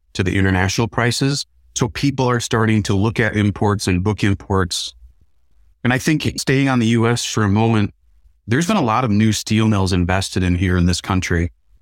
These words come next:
And in particular, the new steel mills, which would be Steel Dynamics mill in Sinton, Texas. Nucor expanded their Gallatin mill,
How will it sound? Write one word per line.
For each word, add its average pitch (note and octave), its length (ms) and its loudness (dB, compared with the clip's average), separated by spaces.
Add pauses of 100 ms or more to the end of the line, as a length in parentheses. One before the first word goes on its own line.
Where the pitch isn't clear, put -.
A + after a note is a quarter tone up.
(120)
And G#2+ 100 2
in G#2 60 2
particular, B2+ 800 -2 (240)
the G#2+ 100 -2
new A#2+ 220 2
steel A#2+ 320 0
mills, G#2 320 0
which G2+ 180 -2
would G2 80 -2
be F#2 120 2
Steel A2+ 320 0
Dynamics G#2+ 760 0
mill G#2 280 0
in F#2+ 120 2
Sinton, G#2 420 -2
Texas. F#2 720 -4 (320)
Nucor G#2+ 680 0
expanded G2+ 480 0
their F#2 140 -2
Gallatin G2 580 0
mill, A2+ 300 0